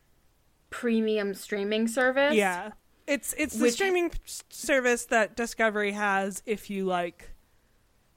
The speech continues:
Speaker 2: don't have cable, but you still wanna watch the Discovery Channel.
Speaker 1: Yeah, I, I assume it has, like, what does it ha-, it has, like, the Discovery Channel,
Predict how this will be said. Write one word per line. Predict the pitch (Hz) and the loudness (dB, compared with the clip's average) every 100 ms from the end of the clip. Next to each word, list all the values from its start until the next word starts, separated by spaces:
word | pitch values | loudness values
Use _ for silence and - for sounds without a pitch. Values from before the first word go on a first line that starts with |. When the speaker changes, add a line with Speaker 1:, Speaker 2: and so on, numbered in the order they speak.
| _ _ _ | _ _ _
Speaker 2:
don't | 226 202 196 190 | -2 0 -2 -6
have | - 190 - | -8 -8 -4
cable, | 226 190 185 180 | 2 2 2 -2
but | 180 | -4
you | 190 | -8
still | 185 - 185 | -8 -2 -2
wanna | 180 175 | -2 -4
watch | 165 - | -6 -6
the | - | -8
Discovery | 180 180 - 170 156 165 | -6 -6 -4 -4 -4 -10
Channel. | - 151 160 196 _ _ _ _ _ _ _ - - | -10 -12 -14 -20 _ _ _ _ _ _ _ -20 -2
Speaker 1:
Yeah, | 269 202 | 4 4
I, | 131 - - - | 4 0 -4 -6
I | - 285 | 2 2
assume | 311 311 339 311 | 2 0 -2 2
it | 277 | 2
has, | 277 311 330 320 | 2 2 0 0
like, | 302 247 233 - | 0 0 -2 -10
what | 240 247 | -2 0
does | 220 | 0
it | 202 | -2
ha-, | 180 - | -2 0
it | 247 | -2
has, | 269 285 294 | 2 0 2
like, | 302 247 226 - _ _ | 2 2 0 -8 _ _
the | 208 208 | -2 0
Discovery | 196 - 285 277 294 | 0 2 2 4 0
Channel, | 285 302 269 254 247 233 220 | -2 0 2 2 2 2 2